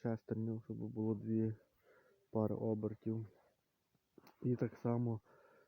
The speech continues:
двісті дванадцятий, двісті шістнадцятий верхній вал. Тут вал прямий, там тільки сальники.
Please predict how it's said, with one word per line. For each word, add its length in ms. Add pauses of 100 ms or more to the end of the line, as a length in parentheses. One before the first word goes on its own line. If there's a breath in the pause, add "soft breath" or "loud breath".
(100)
двісті 300
дванадцятий, 680
двісті 320
шістнадцятий 640
верхній 420
вал. 280
Тут 220
вал 240
прямий, 560 (680 soft breath)
там 180
тільки 240
сальники. 760